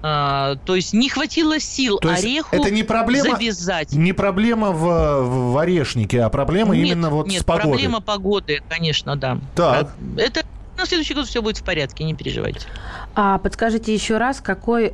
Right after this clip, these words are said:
Speaker 3: э, какое почвопокровное растение сажать? Прослушала с плохого эфира. Белый клевер, правильно? Почвопокровное, вот мы
Speaker 1: Правильно,
Speaker 3: отвечали.
Speaker 1: правильно, Машенька,
Speaker 3: Белый
Speaker 1: да. Белый
Speaker 3: клевер,
Speaker 1: клевер.
Speaker 3: Павел, для вас персонально.
Speaker 2: Валерий, пожалуйста, ваш вопрос, мы вас слушаем.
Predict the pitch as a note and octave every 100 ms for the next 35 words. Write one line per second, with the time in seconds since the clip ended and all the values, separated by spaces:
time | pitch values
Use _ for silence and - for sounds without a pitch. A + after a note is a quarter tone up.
0 | - F#3 F3 E3 F#3+ F3+ G#3+ - E3+ -
1 | E3+ - F3 E3 F#3 F3+ D#3 D#3+ D3+ D3+
2 | D3+ D#3 D3+ E3+ E3+ A#3+ G#3 F3 - A3
3 | F3 D#3 E3 F#3+ F3+ F3+ D#3 D#3+ A#3+ B3+
4 | - A3 F#3 D#3 D#3 G#3+ B3+ B3 F3+ D#3+
5 | E3 E3 D3+ E3 D#3+ D3+ - B2+ D3+ E3+
6 | D3+ E3 - D3+ D3+ D3 D3 D3 - E3
7 | F3+ D#4 F4 D#4+ D#4+ A#3 A3+ G#3 F3+ -
8 | F#3 E3+ D#3+ D3+ F#3 E3+ D3+ - - -
9 | D3 C#3+ D#3 D3 C#3+ F3+ A3 - C3 D#3+
10 | G#3 G#3+ D3 D#3 F#3+ G3+ - D#3 E3+ E3+
11 | F3 F3 C3+ B2+ C3+ - B2+ F#2+ F2+ D#2